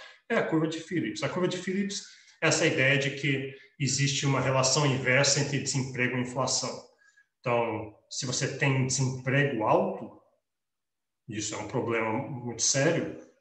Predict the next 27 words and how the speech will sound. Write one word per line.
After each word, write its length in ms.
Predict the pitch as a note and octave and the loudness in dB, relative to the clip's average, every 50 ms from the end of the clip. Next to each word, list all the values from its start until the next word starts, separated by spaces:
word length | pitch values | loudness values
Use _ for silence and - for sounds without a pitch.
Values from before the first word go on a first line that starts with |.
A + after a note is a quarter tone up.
| - - - | -20 -16 -4
é, 60 | - C#3 | -2 -2
é 280 | B2 - - A#2 A#2 | -2 0 -2 -4 -6
o 100 | G#2+ - | -6 -4
problema 340 | - B2+ A2+ - - A#2 A#2 | -4 -4 -4 -2 -2 -4 -4
de 100 | G#2+ A#2 | -4 -4
uma 180 | A2+ A2 G#2+ - | -4 -4 -4 -2
crise, 400 | - C#3 B2+ C3+ B2 A#2 A2 G#2 | -2 0 0 2 0 0 -2 -4
de 80 | A2+ | -4
uma 100 | A2 G#2+ | -6 -4
depressão, 680 | G#2 A#2 A2+ - B2+ A#2 A#2 - - C3 C#3+ F3+ G3+ D3 | -4 -4 -6 -6 -6 -4 -4 -4 -2 -2 -2 -2 -2 -2
essencialmente 580 | A#2 G#2+ - C3 A#2 - A#2+ A2 A2+ G#2 G#2+ | -4 -4 -4 -4 -4 -4 -4 -6 -6 -6 -6
é 40 | A#2 | -4
um 80 | G#2+ G#2 | -4 -4
desemprego, 720 | G#2 A#2 B2 A#2 G#2+ - - A#2+ B2+ D3+ D#3 C3+ A2 G#2 | -2 -2 -2 -2 -4 -4 -4 0 2 2 2 2 2 -2
é, 200 | G2 G#2+ G#2+ - - - - - - | -2 -4 -6 -8 -12 -16 -18 -12 -8
é 100 | A#2+ G#2+ | -8 -6
distância 580 | G#2+ A2+ G#2+ - - - C3+ B2+ B2 - B2+ A#2+ | -4 -2 -2 -2 0 2 2 2 4 2 2 0
entre 140 | - B2+ | -2 -4
o 80 | G#2+ - | -8 -6
produto 440 | B2+ A#2+ G#2+ - A#2 A#2+ A#2 - B2 | -6 -6 -4 -2 -4 -4 -4 -4 -6
efetivo 500 | G#2 - A2 G#2 - - B2 G#2 G#2+ G#2+ | -6 -4 -6 -6 -6 -4 -6 -4 -2 -2
e 80 | G#2+ | -2
o 60 | G#2+ G#2+ | -2 -2
potencial, 600 | A#2+ A#2 - B2+ B2 B2 - D#3+ F#3+ G3+ - - - - - - - - - - _ _ _ - | -6 -6 -4 -6 -6 -2 0 0 0 0 -2 -6 -10 -14 -20 -20 -20 -20 -20 -20 _ _ _ -6
o 120 | F#3+ D#3+ | -4 0
governo 480 | D#3 E3+ D3 D3+ E3+ E3+ F3+ E3+ - - | 2 2 4 4 4 4 4 2 0 4
pode 600 | D#3+ D#3 D3+ D3+ D3+ D3+ D3+ D3+ D3 - - | 4 6 6 6 4 2 0 -2 -2 -4 -8